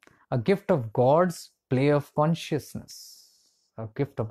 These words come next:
God's play of illusion। उनकी माया नगरी का एक और माया।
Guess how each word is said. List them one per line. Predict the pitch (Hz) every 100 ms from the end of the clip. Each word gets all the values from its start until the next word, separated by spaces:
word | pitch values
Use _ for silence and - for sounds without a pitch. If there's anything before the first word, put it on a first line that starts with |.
| -
God's | 113 117 113
play | - 117
of | 107 107
illusion। | 135 135 113 107 107 _ _ _ _ _ _ _ _ _ _ _ _ _ _ _ _ _ _ _ _ _
उनकी | 151 151
माया | 139 131 147
नगरी | 135 120 113
का | 107 101 -
एक | 127 120 - _ _ -
और | 135 131
माया। | 107 101 -